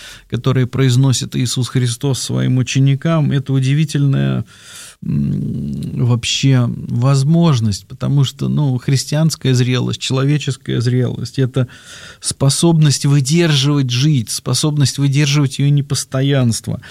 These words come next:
способность выдерживать её разность. Эм, да, даже в компьютерных играх дети это понимают, и взрослые, кто играет, вот я периодически играю,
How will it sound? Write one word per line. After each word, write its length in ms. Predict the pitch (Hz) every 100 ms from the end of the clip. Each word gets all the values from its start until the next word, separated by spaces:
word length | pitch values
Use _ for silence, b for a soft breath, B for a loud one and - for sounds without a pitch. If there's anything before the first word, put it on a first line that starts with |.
| B B B
способность 640 | - - 127 156 151 131
выдерживать 720 | 143 135 147 147 147 135 131 131
её 380 | 139 151 147
разность. 880 | 127 127 135 131 113 113 92 - - -
Эм, 500 | 117 110 104 - 120
да, 200 | 139 147
даже 300 | 120 120 120
в 80 | -
компьютерных 680 | 131 131 156 147 143 139 170
играх 300 | 160 143 135
дети 280 | 127 123 117
это 180 | 117
понимают, 680 | 117 123 123 143 170 143 -
и 60 | 120
взрослые, 560 | 123 143 160 135 127
кто 240 | 110 123 123
играет, 400 | 120 139 147 -
вот 120 | - 135
я 100 | 123
периодически 640 | 113 113 113 - - 107
играю, 420 | 104 135 143 143